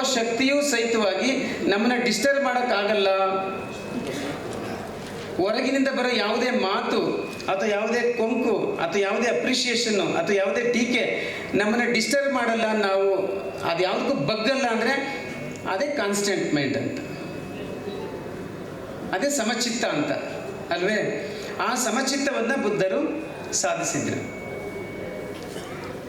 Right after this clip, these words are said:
ಆ ಕಾರಣಕ್ಕಾಗಿನೇ ಬುದ್ಧರನ್ನ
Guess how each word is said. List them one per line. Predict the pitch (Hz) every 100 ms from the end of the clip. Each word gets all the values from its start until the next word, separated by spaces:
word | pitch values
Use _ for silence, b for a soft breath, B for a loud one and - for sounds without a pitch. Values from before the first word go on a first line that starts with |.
| - - 190 185 180 185 - - - - - - -
ಆ | 202 269 285
ಕಾರಣಕ್ಕಾಗಿನೇ | 277 294 320 311 269 226 240 285 285
ಬುದ್ಧರನ್ನ | 226 233 262 233 196